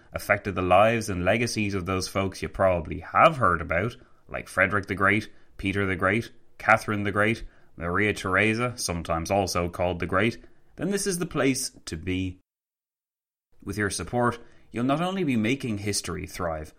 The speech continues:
you'll also be paying for my P H D, which is both awesome and super appreciated, so thanks very much for that. But back to the task at hand,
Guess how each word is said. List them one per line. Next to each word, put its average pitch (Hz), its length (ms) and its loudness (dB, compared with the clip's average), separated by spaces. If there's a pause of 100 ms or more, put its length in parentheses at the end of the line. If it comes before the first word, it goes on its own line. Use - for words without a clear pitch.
(140)
you'll 101 160 -4
also 127 300 0
be 139 160 -2
paying 123 520 -2
for 139 360 0
my 82 160 -2
P 82 200 -4
H 78 220 -8
D, 80 280 -6 (200)
which 165 180 -4
is 135 160 0
both 135 380 0 (220)
awesome 147 420 4
and 123 320 -2 (140)
super 98 440 0
appreciated, 82 720 -6
so 90 280 -4 (240)
thanks 92 480 -2
very 78 320 -6
much 78 360 -8
for - 160 -12
that. 87 280 -4 (680)
But 208 240 0
back 165 260 4
to 175 140 0
the 160 80 -4
task - 500 -4
at - 80 -6
hand, 104 500 -4